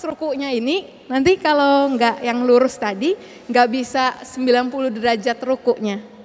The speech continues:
Nah, itu yang dibilang mempengaruhi, eh, fleksibilitas otot hamstring, muskul hamstring tuh di paha belakang.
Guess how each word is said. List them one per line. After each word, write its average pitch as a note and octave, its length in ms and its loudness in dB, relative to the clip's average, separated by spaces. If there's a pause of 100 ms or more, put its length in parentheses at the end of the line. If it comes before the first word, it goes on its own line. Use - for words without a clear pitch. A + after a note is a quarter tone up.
(440)
Nah, G3+ 240 -6
itu A3+ 160 -8
yang D#4+ 80 0
dibilang B3+ 560 2 (240)
mempengaruhi, B3 1120 -2
eh, B3 200 4
fleksibilitas A#3+ 1080 0
otot C#4 400 4
hamstring, C#4 720 2 (240)
muskul C4 400 4
hamstring B3+ 560 -4
tuh F#4+ 120 -4
di C#4+ 200 -4
paha C4 400 -6
belakang. G#3+ 600 -2